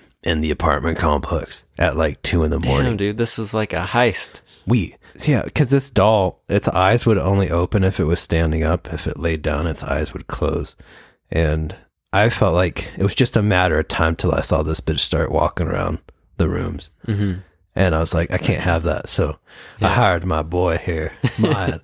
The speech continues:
Speaker 1: at, like, two in the morning. Sadie was asleep. Mom was asleep. Dad
Speaker 2: Yeah.
Speaker 1: was asleep.
Speaker 2: We
Speaker 1: We,
Speaker 2: snuck out.
Speaker 1: we snuck it out of the apartment and took it to the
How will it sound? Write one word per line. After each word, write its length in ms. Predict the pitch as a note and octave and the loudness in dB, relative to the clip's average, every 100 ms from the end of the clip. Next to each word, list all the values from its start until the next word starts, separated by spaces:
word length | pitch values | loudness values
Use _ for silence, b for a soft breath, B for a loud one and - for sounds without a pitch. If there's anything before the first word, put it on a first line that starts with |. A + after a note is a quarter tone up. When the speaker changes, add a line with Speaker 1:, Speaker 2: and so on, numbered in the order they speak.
| B B B B | B B B B
Speaker 1:
at, 140 | G2 | 0
like, 220 | D#2+ F2+ - | 0 -2 -2
two 200 | - B2+ | 2 4
in 60 | B2 | 4
the 80 | |
morning. 480 | G2+ F2 D#2 D#2+ F2 - | 2 0 0 -2 -6 -2
Sadie 360 | - C3 A#2 | 0 2 2
was 180 | G#2 F#2 | 0 -2
asleep. 460 | F2 - E2+ D#2 C2 - _ _ _ _ - | -4 -4 -4 -6 -10 -18 _ _ _ _ -2
Mom 240 | C3+ A#2 A2 | 0 2 2
was 180 | G2+ | -2
asleep. 460 | D#2+ - E2+ D#2 D2+ - | -4 -4 -4 -6 -8 -2
Dad 280 | G2+ F2 D2 | 2 2 0
Speaker 2:
Yeah. 40 | |
Speaker 1:
was 140 | E2+ | -2
asleep. 420 | D#2+ - D2+ C2 - b b b | -4 -4 -4 -6 -10 b b b
Speaker 2:
We 60 | - | -10
Speaker 1:
We, 160 | - - | -10 -10
Speaker 2:
snuck 480 | - - F2 - | -2 0 0 -6
out. 100 | - | -2
Speaker 1:
we 60 | A2+ | 0
snuck 460 | - - F2+ F#2 A2+ | 0 2 2 2 0
it 100 | F#2 | -2
out 240 | F2+ F2+ F#2+ | 0 2 2
of 100 | F2 | 0
the 120 | E2 | -2
apartment 520 | D2+ - G#2+ E2+ F#2+ - | -2 0 0 0 -4 -4
and 160 | G2 | -8
took 260 | - A2+ - | -2 -4 -2
it 100 | D2+ | -4
to 120 | - | -2
the 240 | A#2+ E2 | 0 -2